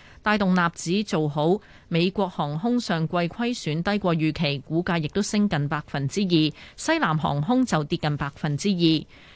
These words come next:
英特爾喺收市之後公布業績，上季嘅收入差過預期，喺收市之後嘅交易時段係急挫近百分之九。歐洲股市就受壓，德國dax指數收報一萬五千四百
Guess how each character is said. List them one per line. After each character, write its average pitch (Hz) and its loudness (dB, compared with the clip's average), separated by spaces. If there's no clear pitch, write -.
英 330 0
特 285 2
爾 - -4
喺 190 0
收 254 -2
市 175 0
之 233 -2
後 190 2
公 220 0
布 175 2
業 156 0
績， 226 0
上 160 0
季 180 -2
嘅 175 2
收 220 -2
入 185 2
差 208 -2
過 190 0
預 156 0
期， 143 -2
喺 165 0
收 214 0
市 175 -2
之 214 0
後 185 0
嘅 170 -2
交 202 0
易 180 0
時 143 -4
段 165 0
係 156 0
急 208 -4
挫 165 0
近 143 -2
百 156 -2
分 143 -6
之 214 -2
九。 165 2
歐 214 4
洲 208 2
股 170 0
市 180 0
就 160 0
受 156 0
壓， 175 4
德 330 -2
國 233 0
dax 269 -4
指 165 0
數 196 2
收 240 -2
報 175 0
一 220 -2
萬 170 0
五 156 0
千 220 0
四 165 0
百 160 -2